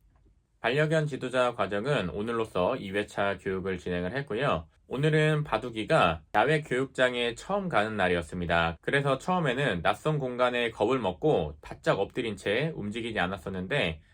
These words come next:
다행히 금방 적응을 했고 교육을 잘 마칠 수가 있었습니다. 바둑이가 낯선 공간에 적응을 할 수 있도록 시간을 두고 여유롭게 진행을 했습니다. 저는 지금 반려견 지도자 과정을 듣고 있고요.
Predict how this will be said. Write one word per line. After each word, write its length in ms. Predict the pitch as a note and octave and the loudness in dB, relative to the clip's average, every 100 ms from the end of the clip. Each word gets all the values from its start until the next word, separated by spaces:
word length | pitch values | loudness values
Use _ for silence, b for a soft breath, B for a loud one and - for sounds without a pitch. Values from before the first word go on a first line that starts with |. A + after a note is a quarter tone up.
| b | b
다행히 560 | - A2+ C3+ A#2+ G#2 D3 | 0 2 2 -2 -4 -6
금방 500 | - G#2 A2 G#2+ G#2+ | -6 0 2 2 0
적응을 400 | - F2+ G#2 G#2 | -4 -4 -2 -4
했고 540 | A#2+ - C#3+ E3+ F3+ b b | -4 -2 2 2 0 b b
교육을 500 | A2 G#2+ G2+ G2 D3 | -2 0 2 0 -2
잘 200 | D3 F#2 | -2 -2
마칠 260 | F2 - - | -2 -4 -10
수가 220 | G#2 F#2 | -6 -4
있었습니다. 680 | E2 - G2 E2+ E2+ D#2+ D2+ b - - | -4 -8 -6 0 2 2 -2 b -20 -8
바둑이가 680 | A2+ B2 D3+ C#3+ A2 A#2+ D3+ | -6 -2 -2 2 4 4 4
낯선 300 | G#2+ A#2+ B2 | 0 0 -4
공간에 560 | A2+ G2+ G#2 A#2 D#3 D#3+ | -2 2 2 4 0 0
적응을 380 | G#2 G2+ G#2+ | -4 -4 -4
할 80 | A2+ | -4
수 120 | A2+ | -4
있도록 480 | F#2+ - G2+ C#3 F2 | -8 -6 -2 -2 -2
시간을 480 | - C#3+ D3 C#3+ B2+ | -6 -4 -2 0 -4
두고 420 | - F#2+ G2 C3+ C3+ | -6 -4 -2 -2 0
여유롭게 460 | F#2+ F#2+ - A2 | 0 0 -2 -4
진행을 340 | A2+ F#2 F#2 G#2 | -2 -2 -2 -4
했습니다. 600 | A2+ G2+ E2 E2 D2+ - _ _ _ _ _ | -6 -4 0 2 2 -4 _ _ _ _ _
저는 280 | A#2 D#3+ E3 | -2 0 0
지금 480 | C#3+ D3 D3 D3 C#3+ | 0 2 2 2 0
반려견 540 | A#2 C#3+ D3+ A2+ B2 | 0 2 2 2 0
지도자 440 | A#2 G#2 G2 G#2 | -2 -2 2 2
과정을 480 | G#2 G2+ G#2 G#2 G#2+ | 2 0 0 0 -2
듣고 300 | G#2 F2+ A#2 | -4 -6 -4
있고요. 520 | E2+ - G2+ C#3 E2+ | -4 -2 2 2 0